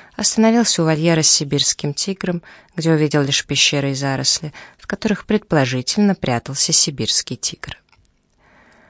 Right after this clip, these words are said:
Возле поля с бизонами он остановил машину и вышел. Бизоны жевали жвачку возле проволочной ограды, но когда он приблизился, подняли головы, посмотрели на него, потом фыркнули,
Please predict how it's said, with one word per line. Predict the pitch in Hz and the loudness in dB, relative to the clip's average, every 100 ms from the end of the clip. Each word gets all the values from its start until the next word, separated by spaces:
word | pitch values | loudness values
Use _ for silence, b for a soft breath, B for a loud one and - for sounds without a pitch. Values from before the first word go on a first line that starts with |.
| b b b b - | b b b b -4
Возле | 190 226 190 196 | 2 2 2 0
поля | - 190 180 | 2 4 6
с | 160 | 4
бизонами | 156 165 220 233 175 151 | 2 0 4 4 6 4
он | 156 | 4
остановил | 156 - 165 156 147 | 2 2 2 2 2
машину | 147 151 - 196 180 | 0 0 0 2 2
и | 151 | 0
вышел. | 120 - - - - _ _ _ - | -4 -8 -8 -12 -18 _ _ _ -4
Бизоны | 156 143 135 | 0 2 0
жевали | 131 139 131 131 | 0 0 0 -2
жвачку | 135 147 - - - | 0 0 -2 -6 -8
возле | 120 123 120 | -6 -4 -6
проволочной | - 139 127 123 120 - 127 | -2 0 0 0 -2 -2 -2
ограды, | 127 - - - - B B B - | -4 -6 -8 -10 -16 B B B -10
но | 269 - | -10 -4
когда | 175 196 | -2 2
он | 185 | 2
приблизился, | - 180 185 226 160 143 - | 2 0 2 2 2 2 0
подняли | 151 160 151 156 156 | 0 -4 -2 -2 -2
головы, | 156 196 214 156 - | 0 0 0 -2 -4
посмотрели | - - 127 - 147 185 | -4 -2 -4 -6 -6 -2
на | 202 | 0
него, | 185 175 160 | 0 -2 -6
потом | - - - | -10 -6 -6
фыркнули, | - - - - 185 170 | -4 -6 -6 -2 -2 -2